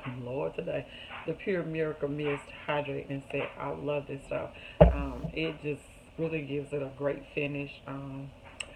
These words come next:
yeah, and it doesn't really take away the mattness of my, um, makeup, which I like. Um, it just kinda seems like it settles really good into the skin and sets your makeup for the rest of the day. So, um, if you guys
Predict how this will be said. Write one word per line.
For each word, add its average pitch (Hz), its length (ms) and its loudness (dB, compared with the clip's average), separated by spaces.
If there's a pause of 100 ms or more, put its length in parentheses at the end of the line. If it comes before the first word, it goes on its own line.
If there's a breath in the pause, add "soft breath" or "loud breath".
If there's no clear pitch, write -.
(220 loud breath)
yeah, 214 340 2
and 147 120 0
it 165 60 2
doesn't 175 340 2
really 165 260 0
take 160 160 4
away 151 220 2
the 143 80 -2
mattness 139 540 0
of 156 120 0
my, 156 420 0
um, 147 440 0
makeup, 151 380 0
which 147 160 -6
I 139 100 -2
like. 143 500 -4
Um, 139 220 0 (320 loud breath)
it 151 80 -4
just 175 160 -4
kinda 160 360 0
seems 147 220 -4
like - 160 -8
it - 60 -4 (180)
settles 139 360 2
really 139 180 0
good 139 240 0
into 135 260 -2
the 135 120 -8 (100)
skin 135 300 -2
and 135 180 -8
sets - 220 -4
your 139 100 -2
makeup 131 320 -8
for - 80 -2
the 156 80 -4
rest - 220 -4
of 151 80 -4
the - 60 -2
day. - 260 -6 (680 loud breath)
So, 220 440 4
um, 180 280 -4
if 175 120 -8
you 196 100 -8
guys 185 260 -4